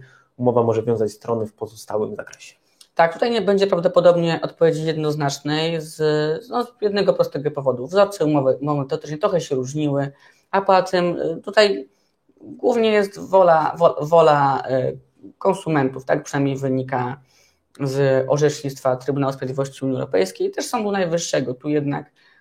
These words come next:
Speaker 2: e, to nawet, e, chyba dwudziestego ósmego października dwa tysiące dziewiętnastego roku Sąd Najwyższy powiedział, że uznał,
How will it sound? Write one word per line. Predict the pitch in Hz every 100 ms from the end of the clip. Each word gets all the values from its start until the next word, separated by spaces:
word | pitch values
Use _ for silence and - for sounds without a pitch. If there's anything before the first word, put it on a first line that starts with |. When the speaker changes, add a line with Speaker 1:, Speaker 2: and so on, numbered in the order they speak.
| _ -
Speaker 2:
e, | 120 120 123 127 -
to |
nawet, | 147 131 131
e, | 131 - 117 120
chyba | 127 -
dwudziestego | 131 143 139
ósmego | 143 131
października | 135 131 135
dwa | 135 135
tysiące | 127
dziewiętnastego | 131 - 131 - 123 135 139 139 139
roku | 180 - 190 190 _ _ _
Sąd | -
Najwyższy | 175 160 165 -
powiedział, | 160 156 156 160 156
że | 160 151 160
uznał, | 165 170 165 151